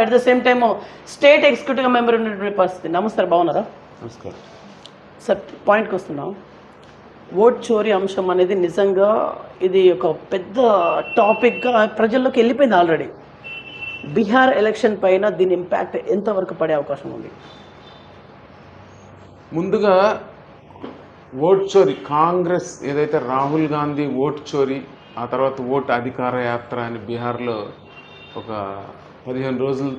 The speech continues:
Speaker 2: పాటు చేసిన, ఇది ఎలక్షన్ కమిషన్ మీద ఆయన ఓటు అధికార యాత్ర అని అన్నది చేశాడు. కానీ ఒక భారతదేశంలో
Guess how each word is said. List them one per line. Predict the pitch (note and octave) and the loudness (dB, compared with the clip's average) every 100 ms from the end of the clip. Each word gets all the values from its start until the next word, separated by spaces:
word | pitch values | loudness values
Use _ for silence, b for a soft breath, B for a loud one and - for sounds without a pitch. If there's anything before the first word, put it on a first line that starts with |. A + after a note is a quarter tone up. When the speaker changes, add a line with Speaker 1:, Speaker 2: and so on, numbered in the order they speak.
| - - | -14 -12
Speaker 2:
పాటు | C3 B2+ - | -10 -10 -8
చేసిన, | C3+ C3 C3 A#2 C#3+ - - - - - - - - - E3 | -8 -8 -8 -8 -8 -12 -20 -20 -20 -20 -20 -20 -20 -14 -10
ఇది | D#3+ F3 E3+ F3 - - - - - - - - - C3 | -4 0 0 -2 -6 -14 -20 -20 -20 -20 -20 -20 -10 0
ఎలక్షన్ | F3+ G3 G#3+ G3 F3+ | 0 2 -2 -2 -2
కమిషన్ | F3 E3 E3+ D#3 C#3 | -2 -4 -4 -2 -2
మీద | C3+ F#3 - - - - - - - - - - - - - - - D3 | -2 -2 -4 -12 -20 -20 -20 -20 -20 -20 -20 -20 -20 -20 -20 -18 -6 -4
ఆయన | D3+ C#3 C#3 | -2 -2 -2
ఓటు | E3 E3 | 0 2
అధికార | D3 D3 D3+ C#3 B2+ | 0 0 0 0 -2
యాత్ర | B2+ B2 B2 - - | -4 -6 -6 -8 -10
అని | B2 | -6
అన్నది | B2+ C3 D3+ C#3+ | -6 -6 -6 -4
చేశాడు. | B2+ G#2+ F#2+ - - - - - - | -4 -8 -14 -16 -20 -20 -20 -20 -16
కానీ | D3 C#3+ D3+ G3 - - - - - - - - - - - C3+ | -10 -8 -8 -10 -16 -20 -20 -20 -20 -20 -20 -20 -20 -20 -8 -6
ఒక | C#3+ | -6
భారతదేశంలో | C3 C3 D#3 G3+ G#3+ F#3+ F3 E3+ F3 E3+ | -4 2 4 4 2 0 2 2 0 -2